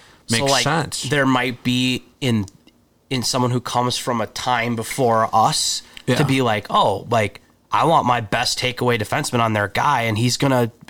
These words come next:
Speaker 2: eat him up, and he's gonna take the ball away a bunch of times this game."
Speaker 1: Yeah.
Speaker 2: Maybe now, like, that no-, more the Notre Dame mindset of, like, "We're probably not gonna take the ball away, so why don't we just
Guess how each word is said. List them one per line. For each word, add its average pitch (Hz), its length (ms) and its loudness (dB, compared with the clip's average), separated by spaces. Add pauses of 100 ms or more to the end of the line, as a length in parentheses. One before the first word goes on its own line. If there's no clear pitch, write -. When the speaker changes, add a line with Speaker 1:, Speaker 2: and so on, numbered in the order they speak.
Speaker 2:
eat 113 160 -4
him 127 100 2
up, 117 240 2
and 113 80 2
he's 113 140 -2
gonna 120 180 0
take - 380 -6
the 123 40 0
ball 123 280 4
away 110 160 2
a 104 60 -2
bunch 104 260 0
of 95 60 -12
times 98 340 -4
this 104 140 -4
game." 98 360 -8
Speaker 1:
Yeah. 117 240 -4 (360)
Speaker 2:
Maybe 127 320 0
now, 113 720 2
like, 113 220 -2
that 110 320 0
no-, 117 280 0
more 120 200 0
the 107 100 0
Notre 113 340 0
Dame 117 280 0
mindset 113 480 0
of, 104 100 -2
like, 104 220 -2 (720)
"We're 135 140 0
probably 139 420 0
not 151 160 0
gonna 135 160 0
take 127 200 -2
the 123 60 0
ball 110 300 4
away, 135 300 2 (360)
so 131 240 0
why 110 320 2
don't 127 180 -2
we 123 180 0
just 113 480 -2